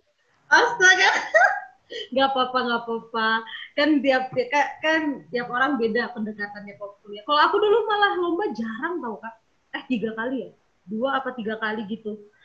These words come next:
Dan paling ged-, dan paling besar aku cuma masuk grand final doang sih. Cuma masuk grand final doang. Nggak sampai menang. Soalnya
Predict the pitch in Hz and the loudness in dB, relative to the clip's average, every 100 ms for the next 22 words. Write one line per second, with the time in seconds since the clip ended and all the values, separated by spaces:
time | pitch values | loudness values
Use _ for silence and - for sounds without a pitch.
0 | - - 262 262 269 269 262 262 240 208 | -20 0 2 4 4 4 4 2 0 -4
1 | - 247 240 240 240 233 226 226 - _ | -4 -4 -4 -2 -2 -2 -6 -10 -16 _
2 | _ _ _ _ _ _ _ _ _ _ | _ _ _ _ _ _ _ _ _ _
3 | - 240 247 403 285 247 - 208 220 220 | -12 -10 -8 -4 -2 0 -4 -8 -8 -8
4 | 226 202 202 262 294 - 220 254 - _ | -6 -8 -6 -6 -6 -10 -12 -12 -14 _
5 | 240 247 240 220 190 226 233 214 202 196 | -2 0 0 -4 -6 -6 -6 -6 -6 -6
6 | 185 180 190 _ _ - 220 233 226 208 | -8 -12 -18 _ _ -10 -8 -6 -6 -4
7 | 233 233 247 277 262 240 269 | -4 -4 0 4 4 4 0